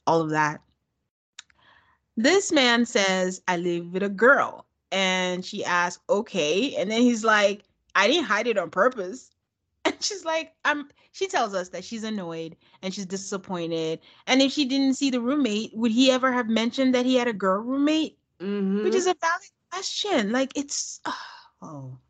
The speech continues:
Speaker 1: Michael, Michael. So Lindsay talks about how moving is stressful. Honestly, I can't believe these people have to do all this and work and film and do all, it's, it just seems like a lot. Again, another reason why I can't do maths. I just wanna lay down and watch Netflix.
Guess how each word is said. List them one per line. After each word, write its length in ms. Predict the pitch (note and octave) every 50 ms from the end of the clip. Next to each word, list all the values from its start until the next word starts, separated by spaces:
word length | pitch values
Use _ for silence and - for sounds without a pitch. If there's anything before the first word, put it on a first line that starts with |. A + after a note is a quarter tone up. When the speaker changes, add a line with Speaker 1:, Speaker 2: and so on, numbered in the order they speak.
| - G#3+ _ _ _ _ _ _
Speaker 1:
Michael, 360 | - A#2 C#3 D3+ - - E3+ D#3+
Michael. 480 | D3 C#3 C3 B2+ B2+ - C3+ C3+ - - _ _ - - - - - - - - -
So 180 | - - D4+
Lindsay 340 | D4+ C#4+ D4+ D#4+ D#4+ E4+ F4+
talks 300 | F4+ F4 E4+ E4 E4 -
about 320 | D#4 C4+ C#4 B3+ A#3 A3+ A3
how 260 | - A3 G#3+ A3+ A3+
moving 440 | A3 A3 A3 A3+ A3 A3+ A3 G#3+ G#3
is 120 | G3+ G#3
stressful. 960 | - - F3 E3+ F3+ - - - F#3 F3+ F3 F3 F3 E3+ F3 F3 F3+ F#3+ - _ _ _ _ _ _ _ _ _ _ _ _ _ _ _ -
Honestly, 260 | G3+ G3 F#3+ F#3+ G3+
I 60 | F3 F3+
can't 220 | - - A#3+ A3+
believe 220 | A#3+ B3 B3 G#3+
these 160 | F3+ F3+ F3+ -
people 220 | F#3+ F3+ - F3
have 140 | E3+ E3 -
to 80 | - E3+
do 180 | D#3+ F3+ G3
all 140 | F#3+ F#3 F#3+
this 320 | F#3 F3 E3 E3+ F3 - - -
and 240 | - F3 D#3 D3+ D3+
work 400 | D#3 D#3+ F3 F#3 F#3 F#3 F#3 - - -
and 240 | E3+ D3 D3 C3+ -
film 380 | F3+ F3 F3+ F3+ F#3 F#3+ G3 -
and 180 | - D#3 D#3+
do 180 | D3+ F3+ F3 F3+
all, 160 | E3+ F3+ F3 - -
it's, 240 | - G#3+ - - -
it 60 | A3
just 200 | G3 G#3+ G3+ -
seems 240 | - A3 G#3 G3 F#3+
like 160 | F3+ E3 -
a 40 | D#3+
lot. 380 | D3+ D3+ D#3 D3+ D3 D3+ D#3 D#3 - -
Again, 360 | - A#3+ - E4 D#4+ A3+ E3 - - _
another 260 | - A#3 B3 C4+ D4 C#4
reason 220 | C#4+ B3+ C4+ C4
why 100 | B3 A#3+
I 60 | A3+
can't 180 | G#3 A#3+ A3+ G#3
do 60 | G3
maths. 480 | F#3 F3+ F#3+ A3 F#3+ C3 - - - - - _ _ _ _ _ _ _ _ _
I 60 | A#3+ A#3+
just 120 | B3 B3+
wanna 140 | C#4 C#4 C4+
lay 180 | B3+ A#3+ A#3+
down 160 | A#3+ A#3 A#3 A#3
and 100 | A3 A3
watch 180 | A3+ G#3 -
Netflix. 480 | - G3+ G#3 - E3+ - - - -